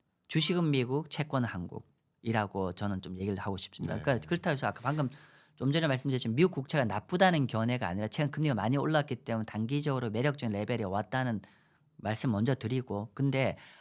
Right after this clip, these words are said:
Speaker 1: 한국은 기본적으로, 어, 중장기적으로도 투자하기 되게 좋은 채권이 한국 국채다라는 말씀 좀 드릴게요. 그러니까 뭐냐면은 우리가 한국 경제가 안 좋으니까 한국 주식을 하지 말아야 된다는,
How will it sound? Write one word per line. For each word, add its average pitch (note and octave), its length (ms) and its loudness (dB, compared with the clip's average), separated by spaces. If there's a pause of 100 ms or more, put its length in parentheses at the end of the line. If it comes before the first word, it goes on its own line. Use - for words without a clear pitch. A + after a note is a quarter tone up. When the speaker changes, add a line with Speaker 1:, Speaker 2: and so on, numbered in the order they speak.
Speaker 1:
한국은 E3+ 540 2
기본적으로, A2+ 960 -2 (480)
어, G2+ 720 -2 (360)
중장기적으로도 E3 1200 2
투자하기 C3+ 440 0
되게 A2 220 -2
좋은 A#2+ 240 0
채권이 C3 400 0
한국 B2+ 360 -2
국채다라는 G#2 840 -2
말씀 G2+ 280 2
좀 G2+ 140 2
드릴게요. F#2 640 2 (300)
그러니까 C#3+ 140 6
뭐냐면은 B2+ 680 4 (440)
우리가 D3 540 4 (260)
한국 G#3 320 0
경제가 D3 420 6
안 B2 160 4
좋으니까 C3+ 400 2
한국 C#3+ 140 0
주식을 D#3 240 0
하지 C#3+ 180 -4
말아야 C3 300 4
된다는, A2+ 540 2